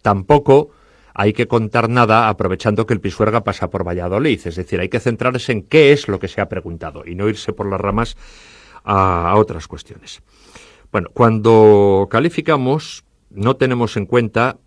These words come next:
mm, repito, que se haya dicho todo lo que pone el libro sobre el tema, sino solo que se dice lo esencial, con claridad de ideas, con claridad de conceptos.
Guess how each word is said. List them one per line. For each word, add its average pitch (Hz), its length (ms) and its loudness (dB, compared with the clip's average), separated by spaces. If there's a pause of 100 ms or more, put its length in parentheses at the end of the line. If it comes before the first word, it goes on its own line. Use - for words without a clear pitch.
(100)
mm, 82 760 -10
repito, 131 560 -4
que 104 100 -4
se - 140 -4
haya 117 80 0
dicho 120 260 -4
todo 175 340 4
lo 113 140 2
que 107 80 -2
pone 110 240 -2
el 101 60 -2
libro 101 240 0
sobre 92 240 -4
el 90 100 -6
tema, 123 300 -4
sino 107 260 -4
solo 180 260 -2
que 139 120 -6
se - 120 -4
dice 143 240 -6
lo 110 100 -2
esencial, 139 680 -2 (100)
con 131 300 2
claridad 90 440 -8
de 95 80 -6
ideas, 147 600 -4
con 92 180 -10
claridad 104 380 -4
de 92 60 -8
conceptos. - 640 -20